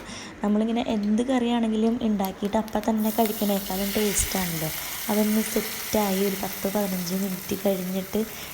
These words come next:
കഴിക്കുന്നത് ഒരു വേറൊരു ടേസ്റ്റ് തന്നെയാണ്. അപ്പോൾ ആ പച്ച വെളിച്ചെണ്ണയുടെ ടേസ്റ്റും ആ എല്ലാത്തിൻ്റെയും ഫ്ലേവറൊക്കെ കൂടിയിട്ട് ദേ ഞങ്ങൾ ചോറുണ്ണാൻ പോവാണ് കേട്ടോ. അപ്പോൾ കുഞ്ഞുവിന് ദേ ഞാൻ കുറച്ച് അവിയലുണ്ടായിരുന്നു.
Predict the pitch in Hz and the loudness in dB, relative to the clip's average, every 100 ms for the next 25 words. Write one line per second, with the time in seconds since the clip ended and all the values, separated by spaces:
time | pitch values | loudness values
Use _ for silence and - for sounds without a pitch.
0 | - 208 196 190 190 185 196 208 - - | -2 0 0 0 0 2 0 -2 -6 -6
1 | 202 190 196 190 196 208 185 - 175 165 | -4 0 0 0 2 2 2 0 -2 -4
2 | 165 - - - - - - 185 190 190 | -4 -6 -8 -10 -10 -8 -4 -2 0 0
3 | 185 - 175 165 - 170 165 160 160 170 | -4 -2 -4 -4 -4 -4 -2 -4 -4 -4
4 | 156 - - 208 185 - 175 175 175 - | -2 -4 -2 -2 -2 -4 -4 -4 -4 -6
5 | 180 175 175 175 180 180 196 190 202 175 | -4 -2 -2 -2 -4 -2 -4 -2 -2 0
6 | 170 175 - 180 175 165 160 170 214 220 | -2 -4 -6 -6 -4 -4 -4 -2 -4 -4
7 | - - - 175 170 165 165 175 175 196 | -14 -16 -10 -2 0 0 0 -2 -2 -4
8 | 240 214 170 165 160 165 151 147 156 156 | 0 0 -2 -4 -4 -4 -4 -4 -6 -6
9 | 170 202 196 180 185 185 196 196 190 180 | -4 0 2 2 2 2 0 0 -2 -4
10 | 170 175 180 190 - 220 185 175 175 180 | -4 -4 -4 -4 0 0 0 -2 0 0
11 | 175 165 160 | 0 -2 -4